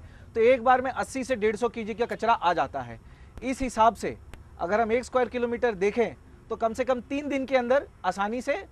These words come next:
ख़त्म हो सकता है अगर हम इसे बारह घंटा भी चलाएं तो. उस हिसाब से अगर हम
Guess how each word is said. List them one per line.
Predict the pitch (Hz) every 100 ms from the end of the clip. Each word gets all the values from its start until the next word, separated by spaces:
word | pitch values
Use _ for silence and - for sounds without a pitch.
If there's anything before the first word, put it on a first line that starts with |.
| -
ख़त्म | 196 233
हो | 233
सकता | 214 208 254
है | 302
अगर | 220 226
हम | 226
इसे | 220 254
बारह | 170 170 202
घंटा | 196 196
भी | 202 294 -
चलाएं | 160 139 123
तो. | 113 - - - - - - - -
उस | 262 285
हिसाब | 262 262 269
से | 269
अगर | 247 262
हम | 254